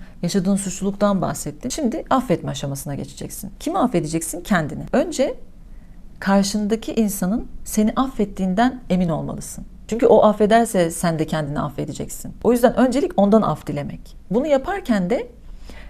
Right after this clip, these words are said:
minik bir pazarlık yapıyorsun. "Ben yaptıklarımdan dolayı kendimi affetmiyorum. Ama çok zor durumdayım. Eğer sen beni affedersen ben çok daha iyi biri olacağım. Sana layık olmaya çalışacağım.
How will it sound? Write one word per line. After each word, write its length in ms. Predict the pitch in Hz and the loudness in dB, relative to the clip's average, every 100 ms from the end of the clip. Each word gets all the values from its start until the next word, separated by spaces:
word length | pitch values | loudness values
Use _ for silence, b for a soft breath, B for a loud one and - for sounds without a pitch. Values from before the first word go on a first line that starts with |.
| B | B
minik 280 | 208 330 359 | 2 2 2
bir 100 | 302 | 2
pazarlık 460 | 220 208 202 208 | 4 6 6 6
yapıyorsun. 500 | 156 - - - - - | 2 0 -6 -10 -14 0
"Ben 140 | 175 226 | 4 6
yaptıklarımdan 640 | 220 220 208 202 196 190 | 4 2 2 2 2 2
dolayı 180 | 180 175 | 0 -2
kendimi 320 | 170 165 156 | -2 -4 -4
affetmiyorum. 600 | 147 - 143 - 143 - - - - - - | -6 -8 -12 -10 -12 -12 -16 -18 -18 -18 -4
Ama 160 | 214 240 | 0 2
çok 200 | 247 214 | 2 4
zor 220 | 180 156 | 4 2
durumdayım. 420 | 139 135 139 - 170 - - - - - - - - - | 0 -8 -10 -12 -14 -18 -18 -16 -18 -18 -18 -18 -20 0
Eğer 240 | 196 220 220 | 6 8 6
sen 240 | 226 214 | 4 4
beni 160 | 208 208 | 4 2
affedersen 680 | 196 202 220 359 - 208 208 - - b b b b b - | 0 0 0 -2 -2 -4 -4 -14 -18 b b b b b 6
ben 160 | 233 | 6
çok 280 | 233 269 269 | 6 0 2
daha 160 | 185 170 | 2 2
iyi 180 | 151 147 | 0 -2
biri 100 | 143 | -4
olacağım. 360 | 143 143 170 - - - - | -6 -12 -14 -16 -18 -20 -6
Sana 240 | - 202 196 | 2 6 8
layık 240 | 190 190 | 6 6
olmaya 280 | 170 147 143 | 2 0 -4
çalışacağım. 500 | 135 135 - 143 | -6 -10 -10 -12